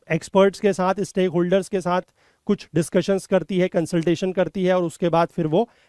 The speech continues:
हेल्थ मिनिस्ट्री को अपनी जो रिकमेंडेशंस हैं, जो रिपोर्ट है वो सेंड करती है।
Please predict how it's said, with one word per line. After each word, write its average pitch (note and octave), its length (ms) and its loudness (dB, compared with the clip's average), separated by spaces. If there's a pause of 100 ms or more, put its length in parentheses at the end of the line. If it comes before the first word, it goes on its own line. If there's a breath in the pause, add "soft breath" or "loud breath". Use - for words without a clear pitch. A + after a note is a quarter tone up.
हेल्थ F#3+ 200 4
मिनिस्ट्री G3 340 -2
को F#3+ 100 0
अपनी G3 240 2
जो F3+ 100 -2
रिकमेंडेशंस F3 720 0
हैं, F3 100 2
जो E3+ 100 -2
रिपोर्ट E3 360 0
है F3 40 2
वो D#3+ 140 0
सेंड D#3 240 -2
करती F3 300 -2
है। G3+ 140 6